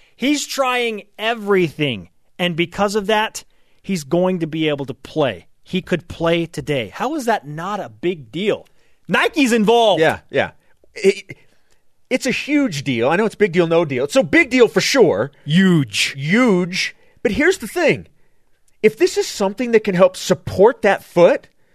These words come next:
Speaker 2: if they're going all out, the R and D department, which sounds like he's bionic, but, you know, the research and development, you know, <laughs> area of Nike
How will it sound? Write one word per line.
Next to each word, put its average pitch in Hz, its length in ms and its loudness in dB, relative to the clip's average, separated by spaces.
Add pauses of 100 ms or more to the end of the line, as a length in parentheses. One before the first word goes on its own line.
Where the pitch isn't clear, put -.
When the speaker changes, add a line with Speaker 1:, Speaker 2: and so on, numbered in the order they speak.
(280)
Speaker 2:
if 190 160 2
they're 262 160 2
going 240 500 4 (360)
all 226 320 6
out, 165 480 2 (240)
the 196 180 0
R 294 260 6
and 311 140 0
D 247 200 4
department, 170 680 2
which 170 100 -4
sounds 254 300 0
like 214 100 2
he's 175 120 -4
bionic, 135 580 0 (320)
but, 190 120 4
you 220 80 2
know, 196 80 6
the 185 80 4
research 302 420 -2
and 262 100 -4
development, 208 500 4 (220)
you 175 120 -2
know, 156 260 -4 (220)
<laughs> - 180 -8
area 226 520 6
of 180 140 4
Nike 202 560 2